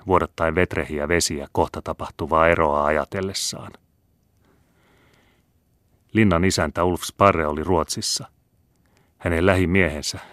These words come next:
vouti Pietari Tuun, otti vastaan tulijat yhdessä saapuvilla olevien päälliköiden kanssa. Nostoväki muodosti kunniakäytävän – ja Maria Eleonoran päällikkö tarjosi kohteliaasti käsivartensa neiti Reginalle,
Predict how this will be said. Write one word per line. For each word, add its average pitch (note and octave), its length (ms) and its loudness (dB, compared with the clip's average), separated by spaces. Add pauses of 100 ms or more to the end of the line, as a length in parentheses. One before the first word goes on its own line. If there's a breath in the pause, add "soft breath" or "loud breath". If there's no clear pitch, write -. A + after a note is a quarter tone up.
(160 loud breath)
vouti F2 220 0
Pietari F2 520 0
Tuun, E2+ 300 2
otti D2 240 -8
vastaan D#2 400 -2
tulijat D#2+ 380 -4
yhdessä - 360 -4
saapuvilla D#2+ 500 -2
olevien D#2 340 -2
päälliköiden D2+ 580 0
kanssa. - 380 -6 (640 soft breath)
Nostoväki E2+ 500 2
muodosti D#2+ 360 -4
kunniakäytävän – D#2+ 960 -2 (440 soft breath)
ja G2+ 60 2
Maria F2 360 6
Eleonoran E2 600 2
päällikkö E2 420 2
tarjosi E2+ 360 -2
kohteliaasti D#2+ 720 -2
käsivartensa E2 680 -2
neiti E2 280 -4
Reginalle, D2+ 560 -2